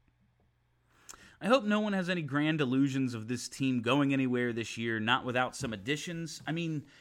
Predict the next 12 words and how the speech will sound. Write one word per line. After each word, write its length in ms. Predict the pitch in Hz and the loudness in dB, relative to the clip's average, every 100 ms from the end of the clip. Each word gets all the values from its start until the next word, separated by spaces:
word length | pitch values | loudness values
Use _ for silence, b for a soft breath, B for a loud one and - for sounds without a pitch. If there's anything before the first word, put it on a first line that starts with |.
| B B | B B
yes, 260 | 254 208 | -4 -4
they 120 | - 165 | -2 0
need 220 | 156 135 | 0 -2
additions, 560 | 110 165 - 117 104 | -2 -4 -4 -6 -6
but 280 | 98 120 113 - - - - _ _ _ _ _ - | -8 -6 -6 -10 -20 -20 -20 _ _ _ _ _ -12
okay, 440 | 165 123 113 110 - | -10 -8 -6 -8 -12
so 200 | - 147 | -10 -6
they, 180 | 139 135 120 117 | -4 -4 -6 -12
they 280 | 127 135 | -4 -2
can't 320 | 127 147 160 131 | 0 0 -2 0
beat 200 | 143 120 | -2 -2
Boston. 420 | 113 - - | -6 -6 -14